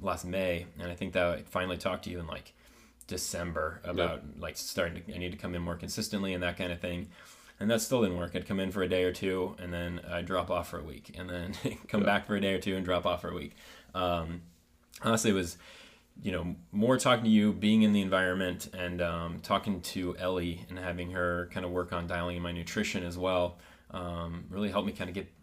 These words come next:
Speaker 1: control of my life.
Speaker 2: Yep.
Speaker 1: Um, I just said, I told, I've been in counseling for a year or two, and I've told, the line that I always use is, like, "I just, I feel like I can't get my feet on the ground. I just, everything is so out of control, and I'm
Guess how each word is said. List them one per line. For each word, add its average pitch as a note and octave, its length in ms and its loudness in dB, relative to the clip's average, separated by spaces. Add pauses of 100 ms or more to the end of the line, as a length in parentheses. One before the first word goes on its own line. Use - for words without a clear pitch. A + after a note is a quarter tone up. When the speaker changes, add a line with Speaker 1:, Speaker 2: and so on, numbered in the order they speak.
(100)
Speaker 1:
control F2+ 460 -4
of F2 60 0
my E2+ 100 -2
life. F2 540 -4
Speaker 2:
Yep. F#2+ 100 -4
Speaker 1:
Um, - 260 -6 (360)
I - 80 0
just A#2 180 2
said, F#2 180 0
I G2 100 2
told, F2+ 440 -4
I've F2 120 -8
been F2 80 -2
in E2+ 140 -4
counseling E2+ 440 -6
for F2+ 120 -6
a F2 40 -2
year F2 220 0
or F2 40 -2
two, G2 260 -2
and F#2 80 -2
I've F2 120 -6
told, F2 320 -2 (500)
the F#2+ 100 -4
line F#2+ 340 2
that F#2+ 80 2
I F#2 40 4
always F2+ 220 2
use G2+ 120 0
is, F2 60 -6
like, E2+ 140 -2
"I E2+ 80 -2
just, - 300 -8 (120)
I F2 100 -12
feel - 160 -6
like F2+ 100 -4
I F2 60 -4
can't F2+ 180 -6
get F2 100 -8
my - 60 -8
feet F#2 240 -6
on F#2+ 80 -2
the E2+ 80 -6
ground. - 280 -10
I - 60 -4
just, - 340 -10
everything F2+ 640 -4
is F2+ 100 -8
so F2+ 280 0
out F2 160 2
of - 100 -6
control, F2 480 -2
and F2 100 -6
I'm F2 240 -6